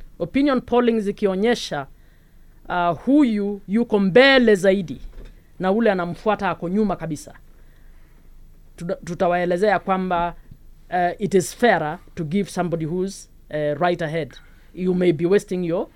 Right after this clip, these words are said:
resources in this, uh, uh, kwa hii nomination. Lakini ikiwa wako pamoja, tutasema waende wananchi wafanye nini? Waamue. Na hao wananchi ambao wanaamua kwa O D M ni wale registered members wa O D M.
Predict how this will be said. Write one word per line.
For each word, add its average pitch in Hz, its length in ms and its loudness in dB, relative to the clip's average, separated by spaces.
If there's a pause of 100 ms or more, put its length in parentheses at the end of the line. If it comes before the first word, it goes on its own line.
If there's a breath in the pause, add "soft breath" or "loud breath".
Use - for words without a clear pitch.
(120)
resources 160 520 -6
in 156 180 -6
this, 220 320 -6 (440)
uh, 147 340 -6
uh, 147 60 -6
kwa 160 140 -2
hii 165 140 -2
nomination. 143 500 -4 (720 soft breath)
Lakini 247 580 4
ikiwa 262 340 4
wako 240 280 4
pamoja, 214 480 0 (720)
tutasema 190 760 -2 (220)
waende 170 420 0
wananchi 160 580 -4
wafanye 156 340 -6
nini? 156 320 -6 (380)
Waamue. 143 580 -6 (600)
Na 180 180 -2
hao 240 200 4
wananchi 226 400 4
ambao 208 240 4
wanaamua 190 600 0
kwa 196 140 0
O 214 100 6
D 190 200 -2
M 175 260 -4 (360)
ni 180 240 -2
wale 208 420 2
registered 180 480 -2
members 160 420 -4
wa 143 120 -4
O 151 120 -6
D 131 140 -12
M. 113 80 -14